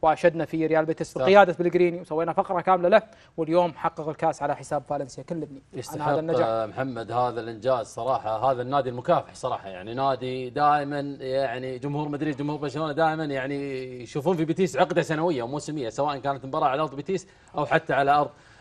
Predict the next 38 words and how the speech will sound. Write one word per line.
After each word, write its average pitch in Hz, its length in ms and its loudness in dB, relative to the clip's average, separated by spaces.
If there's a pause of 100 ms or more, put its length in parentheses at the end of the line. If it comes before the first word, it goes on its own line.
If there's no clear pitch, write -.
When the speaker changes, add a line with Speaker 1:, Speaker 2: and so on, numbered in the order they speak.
Speaker 2:
ال-، 139 180 0
ال-، 139 280 0
الغريمين. 156 540 2 (160)
العمل 127 340 0
ال-، 123 80 -4
ال-، 120 440 -6 (100)
اللي 113 160 -8
كان 156 300 0
ملموس 135 400 -6
في، 120 120 -12
في، 117 160 -12
في - 60 -16
النادي 127 320 0
الأندلسي 131 420 -2
الأخضر 139 340 0 (340)
يعني 131 240 -6
طوال 147 300 2
سنوات 147 400 -2 (160)
توج 185 400 4
عن 170 220 4
طريق 160 340 0
هذا 156 120 4
المدرب 143 360 0
صراحة، 147 320 -2
اللي 123 320 -10
يعني 131 360 -6 (260)
مثل 160 180 -2
ما 151 120 2
قال 147 200 4
فهد 135 200 -2
يمكن 127 200 -10
في - 80 -10
حلقات 127 320 -2
سابقة 135 260 -2
أنه 123 120 -8
مدرب 120 340 -2
مظلوم 123 360 -4
صراحة، 131 380 -4